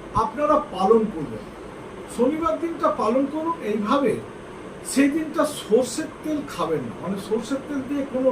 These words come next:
রান্না খাবার খাবেন না, সাদা তেল দিয়ে খাবেন। আর শুকনো লঙ্কাটা খাবেন না, কাঁচা লঙ্কার ব্যবহার করবেন, কাঁচা লঙ্কা খাবেন না। তাহলেই কিন্তু আপনাদের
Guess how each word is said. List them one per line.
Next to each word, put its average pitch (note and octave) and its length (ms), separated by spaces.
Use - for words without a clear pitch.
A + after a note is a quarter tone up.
রান্না G3+ 300
খাবার G3+ 280
খাবেন F#3+ 320
না, - 60
সাদা D4 260
তেল D4+ 140
দিয়ে D4+ 200
খাবেন। C#4 240
আর C4 80
শুকনো A#3+ 420
লঙ্কাটা A#3 480
খাবেন B2+ 320
না, - 60
কাঁচা G3 300
লঙ্কার G3+ 420
ব্যবহার C#3 400
করবেন, A#2+ 260
কাঁচা E3+ 300
লঙ্কা E3 240
খাবেন - 260
না। - 60
তাহলেই D#4 520
কিন্তু A#3 280
আপনাদের C4+ 340